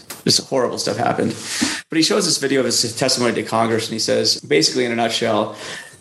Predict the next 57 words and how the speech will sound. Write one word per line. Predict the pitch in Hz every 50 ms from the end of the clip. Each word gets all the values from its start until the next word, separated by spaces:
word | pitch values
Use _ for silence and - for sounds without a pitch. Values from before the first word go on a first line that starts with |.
| - _ _
you | - 139
know, | 127 120
use | 120 120 156 175 170 -
a | 151 131
newspaper | 127 127 131 - - 113 - 104 104 95
litmus | 107 104 101 98 - -
test. | - - - - - -
It's | 107 - - 120 131 131 -
something | 170 170 170 196 180
that | 165 135
you're | 117 127
doing. | 110 123 120 123 123 120 117 113
Would | - 120 113 120
you | 135 135
want | 143 139 -
that | 135 120 117
on | 113 113
the | 113
front | - 127 117 - -
page | 117 113 104 -
of | -
your | 101
local | 110 101 110 - - -
paper? | - - - - - - - - - - _ _ _ _ _ - - - - - - - - - - - - _ _
And | - 139
then | 147
he | 147 143
says, | - 165 143 135 - - -
"If | 151 143 156
you | 156
don't, | 185 202 196 196 - -
if | 151 147
you | 156 156
don't, | 165 170 170 170 - -
need | 165 185 170
not | 170 143 -
fear | - 143 127
that | 131 131 120
advice, | 110 107 117 113 117 117 - - 127
you | 123 131
need | 139 135
not | 120 -
fear | - 127
my | 120 117 107 -
other | 117 117 113
piece | 113 - 113 107
of | - 113
advice, | 110 - - 147 135 - -
which | - - -
is | 110 107
if | - 120
you | 120
lose | 120 143 156 160 151 -
money | 131 127 127 123
for | 123 -
the | 113 113
firm, | - - 123 120 113 110 110 107 107 107 -